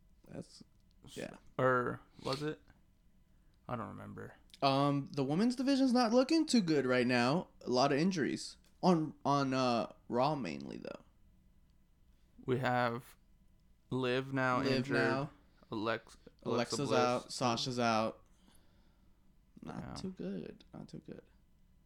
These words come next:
Speaker 2: Yeah. Uh, hopefully there's no injuries, uh, going forward.
Speaker 1: Yeah, and this is all leading up to Evolution, which is in October.
Speaker 2: Yeah.
Speaker 1: October?
Speaker 2: Um,
Speaker 1: Yeah.
Speaker 2: yeah, I believe so.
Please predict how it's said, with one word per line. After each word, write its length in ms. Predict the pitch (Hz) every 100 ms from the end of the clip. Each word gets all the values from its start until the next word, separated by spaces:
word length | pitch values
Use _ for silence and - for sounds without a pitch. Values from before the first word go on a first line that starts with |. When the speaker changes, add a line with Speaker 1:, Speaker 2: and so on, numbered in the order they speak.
| _ - _ _ _
Speaker 2:
Yeah. 360 | - 160 - 104
Uh, 280 | 113 110 104
hopefully 360 | - 131 - 143
there's 220 | 135 127
no 280 | 120 113 95 -
injuries, 800 | 117 104 - 55 53 - - - 65
uh, 280 | 50 50 - - _ _ - -
going 260 | 127 120 117
forward. 440 | - 120 117 113
Speaker 1:
Yeah, 220 | 147 135 -
and 140 | 143
this 140 | 156 175
is 100 | 170
all 140 | 156
leading 320 | 143 135 131
up 120 | 120 -
to 120 | -
Evolution, 600 | 113 110 123 - 117 107
which 180 | 104 113
is 260 | 104 - - _ _ _ _ _ _ _ _ _ _ -
in 100 | 113
October. 560 | 73 - 120 - 53 - - _ _ _ _ _ _ _ _ _ _ _ _ _ _ _
Speaker 2:
Yeah. 220 | 135 113 120
Speaker 1:
October? 340 | 151 165 254 - _ _ - -
Speaker 2:
Um, 300 | 113 101 -
Speaker 1:
Yeah. 180 | 107 90 90 71 58
Speaker 2:
yeah, 180 | 76 58
I 40 | 71
believe 300 | 67 78 -
so. 240 | -